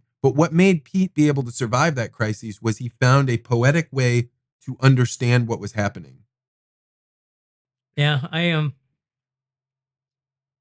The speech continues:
Speaker 2: Man, I, I, uh, I, I said, uh, on stage, uh, with Quick Dick and Tubes, they asked, you know, one of the questions from the audience is, "Wh-, what's, who's impacted your life the most?" And so I got to, my wife is in the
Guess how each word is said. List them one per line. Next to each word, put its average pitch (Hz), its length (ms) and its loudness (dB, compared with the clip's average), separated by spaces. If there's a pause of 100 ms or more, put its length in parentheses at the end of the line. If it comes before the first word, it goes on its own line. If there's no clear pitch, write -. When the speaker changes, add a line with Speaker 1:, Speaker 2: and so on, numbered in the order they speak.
(520)
Speaker 2:
Man, 175 220 2
I, 143 120 0 (160)
I, 139 140 -2
uh, 131 320 -4
I, 156 240 -6
I 147 40 0
said, 156 680 -6
uh, - 20 -14
on 160 140 -4
stage, 156 580 -2 (260)
uh, 131 300 -6
with 131 200 -8 (100)
Quick 147 220 -8
Dick 139 160 -10
and 135 120 -14
Tubes, 147 300 -8
they 135 140 -4
asked, 131 360 -6
you 156 120 -10
know, 135 100 -8
one 139 220 -6
of 139 40 -4
the 135 60 -8
questions 139 260 -8
from 143 100 -14
the 131 100 -10
audience 135 280 -12
is, 135 160 -20
"Wh-, 151 240 -20
what's, 147 280 -12 (240)
who's 208 160 2
impacted 143 460 0
your 131 100 -6
life 127 260 -6
the 131 80 -18
most?" 127 360 -12 (520)
And 156 100 -6
so 165 80 0
I 156 40 2
got 151 180 -2
to, 135 260 -4 (260)
my 147 100 -4
wife 139 240 -2
is 139 100 -6
in 131 100 -4
the 120 220 -8